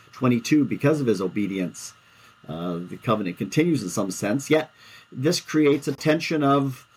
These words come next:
of how, I mean, Abraham's not a perfect obedient man. Uh, who is going to come and be the obedient one? In the nation of Israel, you have a very strong bilateral sense. In fact,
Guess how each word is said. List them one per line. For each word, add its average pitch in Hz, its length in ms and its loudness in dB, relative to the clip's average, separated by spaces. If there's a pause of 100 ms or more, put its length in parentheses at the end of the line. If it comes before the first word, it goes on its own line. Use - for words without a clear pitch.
(280)
of 117 180 -4
how, 165 520 0
I 143 120 -2
mean, 160 240 0
Abraham's 160 520 2
not 160 160 2
a 160 60 -4
perfect 160 300 -6
obedient 156 460 2
man. 139 420 2
Uh, 92 300 -4
who 127 440 0
is 143 140 0
going 131 280 2
to 147 100 -2
come 135 340 0
and 117 340 -2 (420)
be 120 180 2
the 117 180 2
obedient 113 500 2
one? 98 180 -2
In 151 100 6
the 156 60 4
nation 156 340 4
of 123 80 2
Israel, 127 380 2
you 113 160 2
have 113 180 0
a 113 40 -6
very 131 220 2
strong 123 520 0
bilateral 110 560 2
sense. 82 320 -8
In 85 60 -10
fact, 104 300 -2